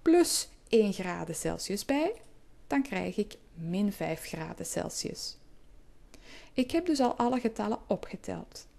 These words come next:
maar voor het gemiddelde moet ik ook nog delen door het aantal. Min vijf graden Celsius gedeeld door vijf, want ik heb vijf temperaturen opgeteld, dan heb ik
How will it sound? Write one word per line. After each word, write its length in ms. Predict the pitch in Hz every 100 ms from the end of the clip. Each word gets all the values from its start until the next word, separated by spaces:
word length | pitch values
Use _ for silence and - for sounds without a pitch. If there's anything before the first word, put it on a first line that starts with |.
| -
maar 220 | - 214 214
voor 160 | 196
het 120 | 165
gemiddelde 380 | - 160 160 180
moet 180 | 269 247
ik 100 | -
ook 140 | 233
nog 180 | 262 254
delen 340 | 196 175 180 196
door 180 | 220
het 140 | 226 226 -
aantal. 560 | 269 240 - 160 - - - - - - - - - - - - - - - - - - -
Min 360 | 185 220 349 339
vijf 320 | 233 202 185
graden 400 | - 190 175 170
Celsius 720 | - 180 165 - 160 - - -
gedeeld 460 | - 262 226 165 165
door 160 | 156 151
vijf, 640 | - 170 156 240 - - -
want 200 | - 170
ik 100 | -
heb 160 | - -
vijf 380 | - - 202 240
temperaturen 880 | - 175 160 165 160 - 220 175 160 -
opgeteld, 840 | 226 - 247 240 294 415 480 - - - - - - - - - -
dan 180 | 277
heb 240 | 254 196 -
ik 160 | 202